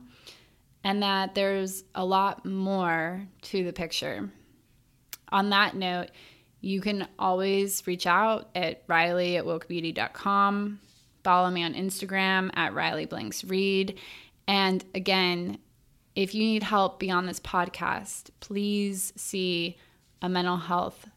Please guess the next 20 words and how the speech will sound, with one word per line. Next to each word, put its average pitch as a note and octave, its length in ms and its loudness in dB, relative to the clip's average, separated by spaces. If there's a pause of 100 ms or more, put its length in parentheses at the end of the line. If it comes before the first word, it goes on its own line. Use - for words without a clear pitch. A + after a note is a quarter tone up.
professional. - 600 -6 (1700)
When A3+ 140 0
I A#3+ 100 4
first B3 260 8
embarked A3+ 460 6
on G#3 260 2
feeling G3 340 -2
better, F#3+ 600 6 (340)
I G3 220 6
was G3+ 300 2
in F#3+ 460 -2
a F#3+ 60 -4
depressive F#3+ 600 -2
state, - 480 0
so - 120 0
doing G#3 300 2
anything G#3 360 0
required F#3 560 0
immense F#3 480 -4
effort. - 420 -4